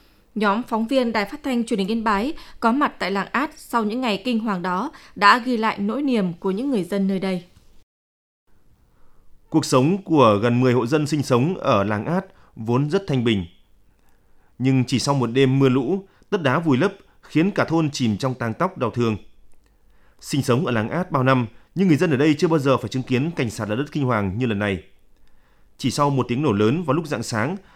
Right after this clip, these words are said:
Speaker 2: hàng triệu mét khối đất đá đã san phẳng năm ngôi nhà, vùi lấp toàn bộ tài sản,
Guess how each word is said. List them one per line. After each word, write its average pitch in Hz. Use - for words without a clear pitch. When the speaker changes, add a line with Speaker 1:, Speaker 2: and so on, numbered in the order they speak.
Speaker 2:
hàng 147
triệu 139
mét 185
khối 156
đất 170
đá 127
đã 120
san 139
phẳng 104
năm 131
ngôi 135
nhà, 104
vùi 147
lấp -
toàn 131
bộ 120
tài 117
sản, 101